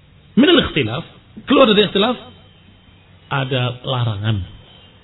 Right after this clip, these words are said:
untuk menyentuh kemaluan dengan tangan kanan. Selesai. Yang kedua, an-nahyu anil istinja bil yumna. Faedah kedua,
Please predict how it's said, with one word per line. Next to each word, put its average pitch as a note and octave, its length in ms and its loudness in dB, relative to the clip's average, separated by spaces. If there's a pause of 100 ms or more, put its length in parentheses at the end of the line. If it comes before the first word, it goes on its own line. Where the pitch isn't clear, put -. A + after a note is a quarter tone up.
(680)
untuk C#3+ 400 -4
menyentuh B2 480 -6
kemaluan B2 560 -8
dengan A2+ 320 -10
tangan A#2 320 -14 (320)
kanan. F2+ 240 -16 (160)
Selesai. - 320 -8 (1500)
Yang A3 240 6
kedua, A3 320 6
an-nahyu C4+ 540 10 (580)
anil A3+ 320 6
istinja E3 520 6 (440)
bil D3 240 6
yumna. E3 480 4 (960)
Faedah E3 240 2
kedua, G3 320 4